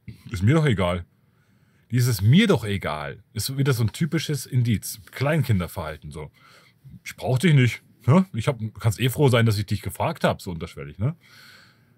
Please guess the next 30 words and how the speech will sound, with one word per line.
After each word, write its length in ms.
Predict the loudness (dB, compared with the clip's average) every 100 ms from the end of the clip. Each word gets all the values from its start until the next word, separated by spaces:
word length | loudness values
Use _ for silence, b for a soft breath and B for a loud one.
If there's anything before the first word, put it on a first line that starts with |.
| -6
Da 120 | 0
werdet 200 | 0 0
ihr 100 | 0
selber 260 | 2 2 0
viele 340 | -2 0 0
Beispiele 640 | 0 -2 -4 -2 -2 -2
aus 200 | -2 -8
der 120 | -8 -10
Arbeit 240 | -8 -8
haben 160 | -8 -8
und 100 | -10
ich 140 | -8
würd 100 | -8
sie 120 | -6
mir 160 | -8 -8
gerne 260 | -8 -6
durchlesen. 520 | -4 -4 -8 -20 -20 -20
So, 100 | -12
diese 260 | -6 -4
Nachsätze, 720 | -2 -2 -6 -8 -10 -10 -10
diese 300 | -6 -2 -4 B B -4
manipulativen 1000 | 2 2 2 0 0 0 -2 0 -2
kleinen 460 | -2 -2 0 2 2
Sätze, 400 | 0 0 -2 -4 b b b -2
die 80 | 2
aber 140 | 4
dann 220 | 2 2
bei 100 | 0
dir 200 | 0 -2
bleiben. 440 | -2 -4 -4 -4